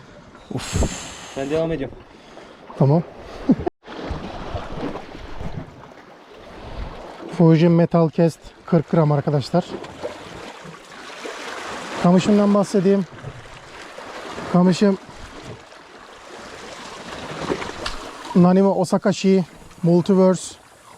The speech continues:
Speaker 1: on beş altmış gram arkadaşlar. Makinam Daiwa Exceler üç bin, e, C X H.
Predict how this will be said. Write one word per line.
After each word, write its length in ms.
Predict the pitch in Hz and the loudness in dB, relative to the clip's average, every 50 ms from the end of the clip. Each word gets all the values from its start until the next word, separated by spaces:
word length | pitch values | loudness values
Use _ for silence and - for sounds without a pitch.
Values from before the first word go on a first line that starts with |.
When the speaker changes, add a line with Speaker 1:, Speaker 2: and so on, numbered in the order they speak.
| - - | -4 0
Speaker 1:
on 180 | 180 180 196 | 2 4 4
beş 160 | 196 185 - 190 | 4 4 2 2
altmış 260 | 185 - 208 170 - | 0 0 -2 -6 0
gram 220 | - 190 175 165 | 2 2 4 4
arkadaşlar. 600 | 160 156 - 185 156 151 - - 175 196 208 - - - - - - - - - - - - - - - | 2 2 2 2 0 0 0 2 2 2 2 0 -8 -20 -20 -20 -20 -20 -20 -20 -20 -18 -14 -12 -2 2
Makinam 480 | 170 170 165 - 220 214 214 220 208 - - - - - - - - - - - - 175 143 | 4 4 4 4 4 4 4 4 0 -2 -8 -18 -20 -20 -20 -20 -20 -20 -20 -12 -8 -2 2
Daiwa 340 | 180 185 196 202 214 220 220 | 4 4 6 6 4 4 4
Exceler 640 | 208 208 190 175 170 220 214 208 208 202 - - - - - - - - - _ _ - - - - - | 4 2 2 2 2 4 4 4 4 2 0 -4 -18 -20 -20 -20 -20 -20 -20 _ _ -20 -20 -18 -4 4
üç 240 | 208 202 - - - | 4 4 4 4 4
bin, 180 | 226 196 196 175 - - - - - - - - - - - - - - - - - - _ - - - - - - - - - - - - - - - - - | 6 4 4 4 -2 -8 -12 -14 -18 -20 -20 -20 -20 -20 -20 -20 -20 -20 -20 -20 -20 -20 _ -20 -20 -20 -20 -20 -20 -20 -20 -20 -20 -20 -20 -20 -20 -6 0 4
e, 300 | 147 143 143 143 143 135 127 | 4 6 6 6 4 2 2
C 280 | 135 170 180 185 196 | 4 6 6 6 6
X 260 | 190 190 156 - - - | 4 2 0 -2 -6 -2
H. 420 | - 185 190 175 - - - - | 2 2 2 2 0 -4 -12 -14